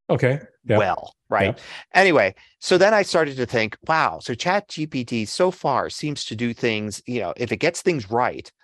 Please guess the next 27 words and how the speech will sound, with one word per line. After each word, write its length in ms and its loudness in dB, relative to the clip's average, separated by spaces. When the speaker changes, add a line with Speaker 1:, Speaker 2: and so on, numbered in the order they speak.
Speaker 2:
it 120 -6
seems 260 -6
to 60 -12
do 160 -4
things 300 -4
either 220 -2
very 220 2
well 380 2
or 380 2
mediocre." 600 -2
<laughs> 440 -18
Matter 120 4
of 60 0
fact, 140 4
the 80 0
things 300 0
that 180 2
don't 180 2
have 160 0
right 200 0
and 100 -6
wrong 200 0
answers, 540 -4
like, 500 -2
you 140 -2
know, 320 0
uh, 600 -2